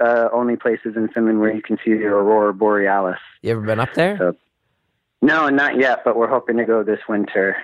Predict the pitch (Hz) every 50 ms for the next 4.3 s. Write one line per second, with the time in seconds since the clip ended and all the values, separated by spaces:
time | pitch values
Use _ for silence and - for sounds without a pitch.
0 | - - - 107 107 107 107 107 98 98 95 - - 98 95 98 92 92 92 -
1 | - 98 95 95 98 107 - - - - _ _ - - 107 - - - 110 101
2 | - 98 - - - 123 95 - _ - 107 101 104 113 135 151 151 - _ _
3 | _ _ _ _ _ _ _ _ _ _ _ - - 127 123 123 123 123 117 107
4 | 101 101 101 - -